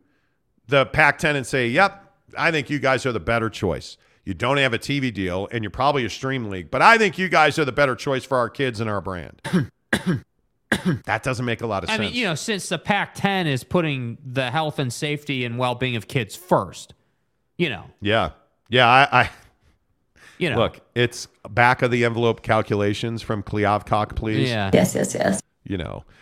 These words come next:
Speaker 1: Uh, K Nuren says, "B Y U can get the players to win. It will take time." It will take time. It is, you know, one of the interesting conversations about B Y U to the Big Twelve is your level of confidence that Kalani Sitake is the guy to build this program.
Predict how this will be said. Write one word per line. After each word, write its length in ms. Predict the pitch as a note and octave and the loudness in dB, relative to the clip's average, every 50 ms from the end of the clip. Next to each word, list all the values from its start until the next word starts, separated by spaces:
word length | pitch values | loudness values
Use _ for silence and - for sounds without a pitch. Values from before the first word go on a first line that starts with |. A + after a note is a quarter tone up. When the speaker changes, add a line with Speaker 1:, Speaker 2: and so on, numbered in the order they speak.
| - - - | -20 -8 0
Speaker 1:
Uh, 240 | - C#3 D3 C#3+ C#3 | 4 8 8 8 8
K 240 | C3+ - G3 G#3 G#3 | 6 4 4 4 4
Nuren 280 | G#3 G#3+ G#3+ G#3 G3+ D3+ | 4 2 2 2 0 2
says, 220 | - G3+ F3+ C3+ | 2 2 2 2
"B 160 | A2 F3 F3+ F#3+ | 2 0 0 4
Y 200 | G3+ G3+ G3 F#3+ | 4 6 6 6
U 200 | F3+ F#3 F#3+ F#3 | 4 2 -2 -2
can 220 | - F3+ E3 D3 | 0 -2 -2 0
get 180 | B2+ F3 E3+ - | 0 0 0 0
the 80 | D#3 | -4
players 460 | - - E3 E3 E3 D#3+ D#3+ C#3 - | -2 0 2 2 2 2 0 -2 -2
to 100 | - D3+ | -2 -2
win. 200 | C#3+ D3 D3 D3 | 0 2 2 2
It 100 | C3+ B2+ | 0 0
will 120 | - B2+ A2+ | -2 -4 -2
take 260 | - D3 C#3 A#2+ - | 2 2 2 2 4
time." 260 | - C#3+ C3 A#2+ A2+ A#2 | 2 4 4 4 2 0
It 120 | A#2+ - | -2 0
will 180 | C3+ C3 A#2+ - | 2 2 2 2
take 240 | - G#2+ F#2 - | 0 -2 -4 -4
time. 280 | - F#2+ B1 B1+ B1 - _ _ _ - | -6 -8 -8 -8 -12 -16 _ _ _ 2
It 160 | B2+ C3 C3 | 4 6 6
is, 500 | C3+ C3+ C3 B2+ B2 B2 A#2+ A2 - - _ - - - - - _ _ _ _ _ _ _ _ _ _ _ _ _ _ _ _ _ _ _ _ _ | 6 6 6 6 4 2 2 0 -2 -8 _ -20 -20 -20 -20 -20 _ _ _ _ _ _ _ _ _ _ _ _ _ _ _ _ _ _ _ _ _
you 120 | - F#3 G#3 | 2 6 6
know, 80 | G3 | 8
one 180 | F#3+ F#3 G#3 A#3 | 8 8 6 6
of 60 | B3 A#3+ | 4 4
the 140 | A#3 A3+ | 2 2
interesting 420 | A#3 A3+ - A3 G3+ - G#3+ G#3 E3 | 2 2 2 -2 -2 0 -2 -2 0
conversations 640 | F#3 F3+ F#3 F3 E3 - - F3+ F3 - F3+ D#3 B2+ | 0 0 0 0 0 0 0 -2 0 0 -2 -4 0
about 240 | B2 D#3 C#3 C3+ | 2 2 2 2
B 100 | - D3 | 2 0
Y 140 | C#3+ D3 C#3 | 2 4 4
U 120 | C#3 C#3 C#3 | 4 4 2
to 20 | C3 | 0
the 60 | B2 | 0
Big 200 | G#2+ A#2+ A#2 F#2+ | 0 -2 -2 -2
Twelve 320 | - - C#3+ C#3 B2+ A#2+ A2+ | -2 2 4 4 4 4 2
is 120 | G#2 F2+ | 0 0
your 120 | A#2+ B2+ A#2 | 0 -2 0
level 340 | A#2 C3 D3 D3+ D#3+ D#3+ | 2 2 4 4 4 2
of 120 | C#3+ A#2+ - | 0 0 -2
confidence 640 | - - C3 C3+ C3 - C3 A#2 G#2+ G2+ - - - | -4 -4 -2 -2 -2 -2 -2 -2 -2 -2 -4 -4 -4
that 160 | B2 A2 - | -4 -4 -4
Kalani 360 | - B2+ B2 A#2+ B2+ C3 B2+ | -4 -4 -2 0 0 0 -2
Sitake 580 | A2+ - C3 A2 - B2+ A#2+ A#2 - - A#2 A2 | -2 -4 -6 -4 0 2 0 0 0 -2 -2 -2
is 180 | G#2+ G2 - - | -2 -4 -4 -6
the 100 | A#2+ G#2+ | -6 0
guy 200 | A#2 A#2 A2+ A2 | 2 2 2 2
to 80 | G#2+ F2 | 0 -2
build 240 | E2+ A#2 G#2 F#2 | -4 -4 -6 -6
this 160 | F2+ F#2 - - | -8 -10 -12 -10
program. 480 | - A2 G2+ G2 E2+ C#2+ G1+ G1+ - | -8 -6 -6 -6 -6 -10 -14 -16 -18